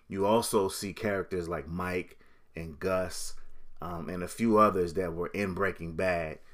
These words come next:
You see what they were up to before Breaking Bad begins, 'cause Saul starts, like, a couple years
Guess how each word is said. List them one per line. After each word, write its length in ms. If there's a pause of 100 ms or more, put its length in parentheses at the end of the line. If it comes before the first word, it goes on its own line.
(260)
You 140
see 320
what 380
they 140
were 260
up 100
to 200
before 500
Breaking 400
Bad 280
begins, 480
'cause 180
Saul 340
starts, 380
like, 140
a 40
couple 380
years 480